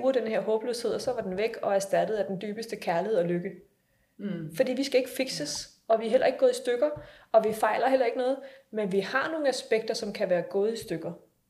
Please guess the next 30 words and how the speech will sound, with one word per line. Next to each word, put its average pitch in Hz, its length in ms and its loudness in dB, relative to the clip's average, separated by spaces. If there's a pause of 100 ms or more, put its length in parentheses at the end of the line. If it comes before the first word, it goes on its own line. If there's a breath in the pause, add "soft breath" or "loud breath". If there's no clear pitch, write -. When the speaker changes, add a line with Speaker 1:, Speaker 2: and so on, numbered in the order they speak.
(200)
Speaker 1:
Vi 208 80 -6
kan 214 180 0
have 226 200 4
en 254 200 -4 (180)
indre 240 340 0
del 240 240 -2
i 220 160 -2
os, - 400 -6
som 196 360 -2
er... 165 260 0 (1200)
Som, 180 340 -4
som 180 240 -6
kæmper 233 300 2
mod 226 120 -2
noget 202 140 2
indre 208 240 -4
splittelse, 262 540 -4 (540 loud breath)
indre 202 400 0
adskilthed, 240 720 -2
indre 202 400 -6
afskårethed. 196 840 0 (680 soft breath)
Og 226 120 4
det 254 120 2
er 247 40 -10
det, 269 140 4
som 240 300 0
jeg 208 140 0
som 220 200 -6
alkymist 226 800 -4
gør. 202 380 2